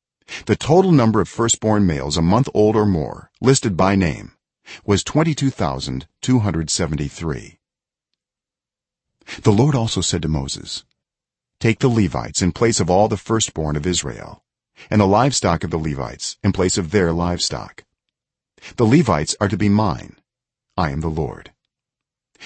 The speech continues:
To redeem the two hundred seventy-three firstborn Israelites who exceed the number of the Levites, collect five shekels for each one, according to the sanctuary shekel,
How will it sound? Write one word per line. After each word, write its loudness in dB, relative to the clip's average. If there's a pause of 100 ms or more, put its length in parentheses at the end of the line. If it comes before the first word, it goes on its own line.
(120)
To 4
redeem 6
the 4
two 4
hundred 0
seventy-three 0
firstborn -2
Israelites -4
who 0
exceed 0
the 0
number 2
of -6
the -2
Levites, -6 (500)
collect 2
five 2
shekels -2
for -4
each -4
one, -4 (200)
according 0
to -6
the -4
sanctuary 0
shekel, -8